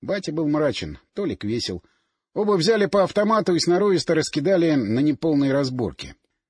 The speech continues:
«Нормалёк, почти новый!» Толик прижал плашмя ствол к щеке и совершенно счастливым видом пропел: «На улице гороховый ажиотаж Урицкий, всё Ч К вооружает.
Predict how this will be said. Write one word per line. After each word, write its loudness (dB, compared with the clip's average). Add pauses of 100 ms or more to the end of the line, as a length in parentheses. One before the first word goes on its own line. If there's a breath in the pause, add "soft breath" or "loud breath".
(140)
«Нормалёк, 2
почти 0
новый!» 2 (360)
Толик 2
прижал 2
плашмя 2
ствол -2
к -14
щеке -4
и -2
совершенно -2
счастливым 0
видом 0
пропел: -2 (520)
«На 2
улице 2
гороховый 2
ажиотаж 4
Урицкий, 0
всё 0
Ч 0
К 0
вооружает. 2